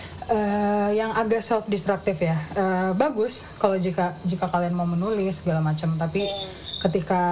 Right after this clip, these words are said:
Speaker 1: tujuannya udah salah, itu bakalan bikin kalian capek secara fisik dan mental. Nah, karena kita lagi di topik ini, Kak Gia sendiri ada nggak sih kayak tips on how to avoid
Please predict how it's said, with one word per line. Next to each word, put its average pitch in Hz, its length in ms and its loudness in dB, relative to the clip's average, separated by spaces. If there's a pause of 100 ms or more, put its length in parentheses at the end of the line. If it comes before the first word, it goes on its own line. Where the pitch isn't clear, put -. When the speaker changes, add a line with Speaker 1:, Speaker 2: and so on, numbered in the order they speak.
(280)
Speaker 1:
tujuannya 175 480 0
udah 170 140 0
salah, 180 420 2
itu 196 180 0
bakalan 170 480 2
bikin 170 380 0 (240)
kalian 160 400 2
capek 170 320 0
secara 170 400 0
fisik 175 300 -2
dan 170 180 2
mental. 160 540 0 (580)
Nah, 165 240 2 (600)
karena 180 260 0
kita 185 180 0
lagi 175 220 0
di 175 100 2
topik 170 300 0
ini, 220 320 2 (500)
Kak 214 180 4
Gia 190 140 2
sendiri 196 320 0
ada 226 180 2
nggak 196 200 0
sih 220 180 0 (240)
kayak 180 400 0
tips 208 380 -2
on 190 180 2
how 180 220 2
to 175 180 0
avoid 190 480 0